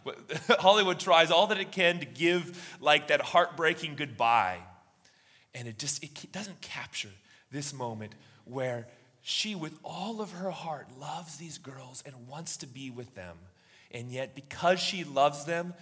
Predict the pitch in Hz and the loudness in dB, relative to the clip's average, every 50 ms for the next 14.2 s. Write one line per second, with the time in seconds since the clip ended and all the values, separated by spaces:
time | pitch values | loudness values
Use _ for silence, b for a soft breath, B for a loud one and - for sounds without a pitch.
0 | B B B - - 135 117 - - - - 143 139 127 135 131 120 120 113 110 | B B B -10 -10 -8 -8 -10 -12 -8 -4 -4 -2 -2 -4 -6 -6 -8 -10 -10
1 | - 107 87 87 78 73 - _ _ _ _ _ _ _ _ b b b b b | -12 -14 -14 -14 -14 -16 -16 _ _ _ _ _ _ _ _ b b b b b
2 | b b - 131 - - - 175 170 180 175 - 190 175 151 147 143 139 135 139 | b b -14 -12 -10 -4 2 2 4 4 2 0 -4 -2 2 2 2 2 2 -2
3 | 123 113 - 117 - 117 110 110 - 131 143 165 185 190 180 - - 170 156 147 | -10 -10 -12 -10 -10 -10 -10 -12 -14 -14 -12 -10 -10 -10 -10 -6 -4 -4 -4 -4
4 | - - 156 151 143 139 135 139 131 127 123 - B B B B B - 151 180 | -6 -6 -6 -6 -4 -6 -8 -10 -12 -14 -14 -14 B B B B B -2 0 0
5 | 185 175 190 160 135 135 135 135 127 - - 151 139 135 127 - - 117 110 107 | 0 0 0 -2 -2 -4 -6 -6 -6 -6 -6 -10 -10 -10 -12 -10 -8 -8 -6 -6
6 | 101 101 101 98 98 B B B B 131 135 156 170 175 170 160 - 143 135 139 | -8 -10 -12 -14 -16 B B B B -12 -8 -6 -6 -4 -6 -6 -6 -6 -4 -6
7 | 127 113 120 113 107 107 - - - 113 113 113 120 120 117 B B B B B | -4 0 0 0 0 0 -4 -10 -8 -6 -6 -4 -6 -6 -10 B B B B B
8 | B B 123 120 120 131 139 139 139 - 107 95 101 101 95 98 95 - - - | B B -10 -6 -4 -4 -4 -4 -4 -4 -4 -4 -4 -4 -8 -12 -12 -12 -10 -8
9 | 98 87 87 87 - - - - - - _ _ _ _ _ _ _ _ _ _ | -8 -8 -8 -10 -12 -14 -14 -14 -16 -18 _ _ _ _ _ _ _ _ _ _
10 | _ _ _ _ _ _ _ _ _ _ - 123 107 117 117 107 - 120 - - | _ _ _ _ _ _ _ _ _ _ -14 -10 -10 -10 -8 -10 -12 -12 -10 -8
11 | 143 - 156 143 139 143 143 139 123 113 120 117 107 101 107 107 120 120 123 139 | -8 -8 -6 -6 -8 -8 -6 -8 -6 -2 0 2 2 0 -2 -4 -6 -8 -8 -8
12 | 131 104 113 120 120 127 - _ _ - - _ b b b b b b b b | -10 -10 -12 -12 -12 -14 -14 _ _ -20 -20 _ b b b b b b b b
13 | b b b b b b b _ - 104 101 113 113 107 - - - 117 110 107 | b b b b b b b _ -20 -16 -14 -14 -14 -14 -14 -8 -4 -2 0 0
14 | 101 95 92 90 | 0 -2 -4 -8